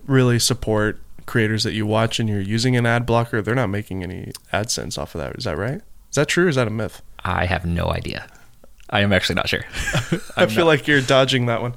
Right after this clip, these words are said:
Speaker 2: I ac-, no, I'm actually not sure. I, I don't know.
Speaker 1: I've heard that if you have an ad blocker and you watch somebody's YouTube video, that, um, Google's able to
Speaker 2: The ad doesn't
Speaker 1: decipher that,
Speaker 2: serve.
Speaker 1: and the ad doesn't serve, which means they don't get,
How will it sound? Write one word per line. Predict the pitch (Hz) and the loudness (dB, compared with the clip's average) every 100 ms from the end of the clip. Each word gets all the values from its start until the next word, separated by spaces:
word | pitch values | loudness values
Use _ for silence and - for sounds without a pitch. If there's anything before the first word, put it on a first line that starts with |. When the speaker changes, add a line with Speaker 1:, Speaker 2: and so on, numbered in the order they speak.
| - | -4
Speaker 2:
I | 117 123 | 2 4
ac-, | 123 | 4
no, | 139 117 | 4 6
I'm | 110 | 6
actually | 107 110 | 4 4
not | 98 90 | 2 2
sure. | 92 - - | 0 -4 -10
I, | 95 92 87 | -6 -6 -6
I | 98 | -6
don't | 87 82 | -4 -4
know. | 76 - - - - | -6 -10 -16 -12 -2
Speaker 1:
I've | 139 120 | 0 4
heard | 160 156 156 | 4 4 2
that | 156 139 131 123 | 2 4 4 2
if | 143 123 | -2 2
you | 139 | 4
have | 135 131 | 4 2
an | 131 | 2
ad | 120 123 120 123 | 2 2 2 -2
blocker | 113 110 - 95 110 - - | 0 0 -2 -6 -6 -8 -4
and | 117 | 0
you | 113 | 2
watch | 110 110 - - - - | 2 2 0 -8 -14 -6
somebody's | - 123 117 113 | 0 2 2 0
YouTube | 117 117 | -2 -4
video, | 98 104 101 107 - - - | -4 -4 -2 -4 -8 -20 -14
that, | 120 113 110 113 - - - 233 170 165 - 233 - | -12 -10 -6 -4 -6 -10 -18 -18 -18 -20 -20 -10 -6
um, | 104 98 95 - - - 208 - | -6 -6 -8 -10 -14 -20 -20 -4
Google's | 123 123 123 | 2 4 4
able | 120 117 117 | 2 0 -2
to | 123 113 | -2 -4
Speaker 2:
The | - | -4
ad | 92 | -2
doesn't | - 123 | 2 2
Speaker 1:
decipher | 117 117 | 2 0
that, | 107 107 107 | 0 0 -2
Speaker 2:
serve. | - | -4
Speaker 1:
and | 113 | -4
the | 104 - | -2 -2
ad | 113 117 | -2 0
doesn't | 120 123 | 0 0
serve, | - 104 104 110 | -2 -4 -6 -6
which | 120 120 | -8 -4
means | 113 110 | -6 -4
they | 113 | -2
don't | 110 110 | -2 -4
get, | 113 101 95 | -4 -4 -4